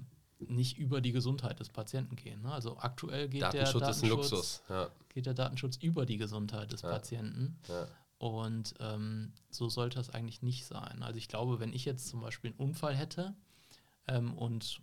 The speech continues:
Speaker 1: Krankenhaus A wüsste wichtige Informationen über mich und ich wär jetzt nicht erweckbar, dann würde ich schon wollen, dass die Ärzte in Krankenhaus B, wo ich jetzt hingebracht werde, ins Bergmannsheil oder so, ja,
Speaker 2: <laughs>
Speaker 1: weil wir jetzt hier in der Nähe sind,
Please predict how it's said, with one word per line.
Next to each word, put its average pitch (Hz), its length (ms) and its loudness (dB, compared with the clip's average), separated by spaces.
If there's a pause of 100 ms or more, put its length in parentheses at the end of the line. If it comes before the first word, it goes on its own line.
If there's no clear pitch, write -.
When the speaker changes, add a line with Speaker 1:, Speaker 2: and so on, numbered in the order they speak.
(160)
Speaker 1:
Krankenhaus 117 540 -2
A 117 320 4
wüsste 123 440 0
wichtige 127 320 -2
Informationen 123 760 -2
über 160 180 -2
mich 160 340 -2
und 120 160 -2
ich - 360 -6 (560)
wär 117 100 2
jetzt 113 160 -2
nicht 123 140 0
erweckbar, 127 680 -4 (600)
dann 107 220 -4
würde 104 200 -6
ich - 220 -8
schon 160 360 -4
wollen, - 300 -6
dass - 220 -8
die - 140 -10
Ärzte 113 360 -8
in 113 80 -6
Krankenhaus 107 400 -6
B, 117 260 -2
wo 120 120 2
ich 107 100 -6
jetzt - 460 -8
hingebracht 131 420 0
werde, 143 220 0
ins 104 100 -4
Bergmannsheil 120 640 -2
oder 151 220 -2
so, 180 200 0
ja, 117 120 4
Speaker 2:
<laughs> - 120 6
Speaker 1:
weil 117 120 2
wir 113 60 4
jetzt 117 120 2
hier 135 120 4
in 131 60 6
der 127 80 6
Nähe 127 220 6
sind, 165 260 4